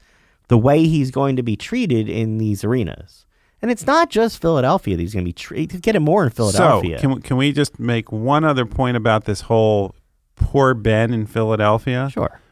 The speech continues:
Speaker 2: Brooklyn isn't exactly known as a warm and fuzzy place, and I'm not sure if anybody paid attention to Kevin Durant talking to a fan courtside at the Brooklyn game,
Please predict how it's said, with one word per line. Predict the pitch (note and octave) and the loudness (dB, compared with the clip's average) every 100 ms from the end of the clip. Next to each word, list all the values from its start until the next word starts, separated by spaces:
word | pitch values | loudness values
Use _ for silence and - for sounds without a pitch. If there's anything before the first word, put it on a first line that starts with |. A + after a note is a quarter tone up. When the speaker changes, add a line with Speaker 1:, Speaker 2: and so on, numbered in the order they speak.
| _ _ _ | _ _ _
Speaker 2:
Brooklyn | - A#2 E3+ F3+ C#3 B2+ A2+ | -2 2 2 2 0 0 0
isn't | - A#2+ B2+ C3+ | -4 -4 -2 -2
exactly | A#2 G#2+ A2 A2 - A2 | -2 -2 0 0 -2 -2
known | G#2+ G#2+ G#2+ G#2 | 0 0 0 -2
as | G2 | -2
a | G2+ | -6
warm | F#2 G#2+ A2 | -4 -2 0
and | A2 | -2
fuzzy | - G2 F#2+ G2 | -2 -4 -2 -6
place, | - C#3 C#3 B2+ - _ - | -2 0 0 -2 -6 _ -8
and | A2 | -4
I'm | G2 G#2 A2+ | -2 -2 0
not | D3+ G#3+ | 0 0
sure | - F3+ | -2 -4
if | E3+ D#3+ | -2 -2
anybody | D#3+ C#3+ C#3+ C#3 | -2 0 0 0
paid | - C3+ | 0 0
attention | A#2 D3+ C3 - A#2+ | -2 -2 -2 -2 -8
to | A2+ | -6
Kevin | - A#2 A2+ | -2 -2 -2
Durant | A2 G#2+ A#2+ D#3 B2+ - | -2 0 2 2 -2 -6
talking | - A2+ A2 A2+ A2 | -2 0 0 -4 -4
to | A#2+ G#2+ | -4 -4
a | - G#2+ | -6 -8
fan | - C3 B2 A#2+ A2+ | -4 -2 0 -2 -4
courtside | - D#3 F#3 - A2+ G2+ G2+ G#2 - | -2 -2 -2 -2 2 4 4 0 -2
at | A2 G#2 _ _ | -4 -4 _ _
the | A2+ | -4
Brooklyn | A2+ G3 C#3+ A2 | 0 0 0 -2
game, | G2+ G2 | -2 -4